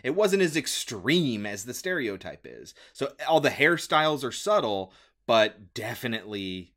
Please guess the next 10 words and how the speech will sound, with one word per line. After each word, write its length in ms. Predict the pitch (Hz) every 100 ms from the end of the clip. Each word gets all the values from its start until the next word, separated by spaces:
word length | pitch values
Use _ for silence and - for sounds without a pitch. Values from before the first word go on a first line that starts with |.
| -
like, 220 | 92 - _ -
early 360 | 104 95 90
eighties. 640 | 87 90 85 80 80 - - - - -
And 420 | 104 98 90 90
the 80 | 82
clothes, 920 | - - 151 151 147 143 139 127 - - _ _ _
uh, 260 | - 92 92
the 100 | 101
slightly 600 | - 127 131 135 143 131
off 320 | 110 117 120